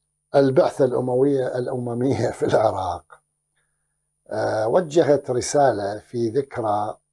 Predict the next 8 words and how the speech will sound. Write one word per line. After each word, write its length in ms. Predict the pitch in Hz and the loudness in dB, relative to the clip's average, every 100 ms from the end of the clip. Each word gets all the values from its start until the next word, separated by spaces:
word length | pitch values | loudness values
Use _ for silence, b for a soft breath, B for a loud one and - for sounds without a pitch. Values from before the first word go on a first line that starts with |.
| _ _ _ _ _ _ _ _ _ - | _ _ _ _ _ _ _ _ _ -14
آه، 500 | 107 107 104 104 127 | -10 -8 -6 -8 -6
الانتخابات 680 | 139 135 151 160 165 180 - | -6 -6 -4 0 2 2 0
التي 360 | 135 139 127 | -6 -6 -6
جرت 340 | 110 139 123 - | 0 0 -2 -8
في 260 | 123 110 | -6 -4
العاشر 640 | 104 98 120 - 113 104 - | -2 -2 -4 -6 -10 -10 -12
من 380 | 104 101 98 95 - _ | -16 -14 -14 -18 -20 _
أكتوبر 580 | - _ 139 117 95 | -20 _ -4 -4 -6